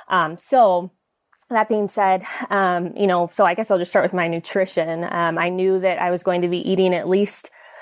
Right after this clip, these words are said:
around a hundred to two hundred fifty calories every thirty minutes. Um, and, um, like,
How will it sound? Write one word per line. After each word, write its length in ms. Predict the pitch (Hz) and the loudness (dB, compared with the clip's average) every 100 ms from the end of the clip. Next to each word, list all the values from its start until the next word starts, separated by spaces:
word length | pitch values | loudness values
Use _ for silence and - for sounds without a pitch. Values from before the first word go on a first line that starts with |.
| - - | -20 -4
around 380 | 180 196 240 247 | -2 0 0 -2
a 60 | |
hundred 640 | 190 - 233 233 269 269 254 | -6 -6 -4 0 2 0 -2
to 80 | 208 | -6
two 160 | - | -2
hundred 240 | 226 220 208 | 0 0 0
fifty 240 | 202 202 | 0 0
calories 560 | 185 202 185 185 180 175 - | -2 0 2 2 0 0 -2
every 240 | 180 190 | 0 0
thirty 320 | - 196 202 | 0 0 0
minutes. 580 | 185 165 180 214 - - - | 0 0 -2 -4 -8 -8 -2
Um, 540 | 175 170 160 160 170 - _ _ _ _ _ - | 0 0 -4 -10 -14 -16 _ _ _ _ _ -6
and, 280 | 202 185 185 | -2 0 0
um, 220 | 185 180 | 0 0
like, 200 | 185 185 | 0 -2